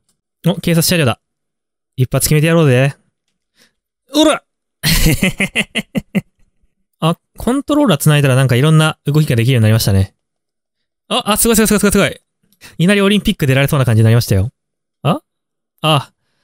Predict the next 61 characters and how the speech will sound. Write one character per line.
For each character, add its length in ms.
あ、 380
や 160
っ 60
と 200
あ 60
の 340
ー、 40
人 140
間 180
並 180
み 20
の 220
力 280
を 60
手 120
に 60
入 80
れ 60
ま 80
し 60
た 80
ね。 140
こ 120
れ 40
で 100
警 120
察 160
車 160
両 80
に 80
も 240
攻 160
撃 160
で 60
き 80
ま 80
す 80
よ。 140
は 100
っ 120
は 100
っ 80
は、 240
ざ 100
ま 120
み 80
ろ。 100
ス 100
ケ 120
ー 20
ト 100
の 80
ゲ 140
ー 20
ム 80
な 80
の 80
に 120
な 100
ん 60
か、 220